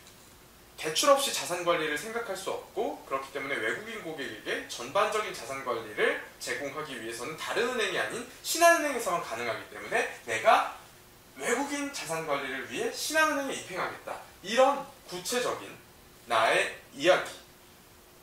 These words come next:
그리고 신한은행의 이야기가 들어가야 좋은 답변이 된다라고 이야기 드리고 싶어요. 자, 구체적으로 고객군별로 어떤 상품과 서비스가 있는지를 이야기 드리면서 하나하나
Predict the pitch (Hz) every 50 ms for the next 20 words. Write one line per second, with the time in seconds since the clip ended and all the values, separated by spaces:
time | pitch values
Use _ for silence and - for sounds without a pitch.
0 | - - - - 135 120 120 - 220 254 285 294 - - 240 226 214 208 202 185
1 | 170 165 165 202 190 - 131 - 175 208 220 - - - - - - - - -
2 | - - - 135 147 135 123 110 98 107 - - - - - - - - - -
3 | - 147 160 180 - - - - - - 113 - - 131 117 123 156 185 - -
4 | - - - - - - - 120 113 113 110 107 - - 113 110 104 - - -
5 | - - 104 - 160 160 - 120 131 131 - - 110 110 110 117 117 - - -
6 | 113 - - - - - - - - - 123 - - - 190 - 269 269 254 233
7 | 196 185 185 196 202 - - - - - - - - - - - - - 190 208
8 | 262 254 - 254 240 220 190 185 185 208 233 - - - - - 120 - - -
9 | - 233 233 240 254 247 - 240 220 226 226 - 240 254 254 262 - - 240 220
10 | 208 175 151 151 160 160 156 - 160 160 165 151 127 135 160 160 160 160 156 143
11 | 131 135 131 123 117 117 - 196 202 - - - - - - - - - 208 214
12 | 208 208 208 208 208 170 156 - 233 277 302 - -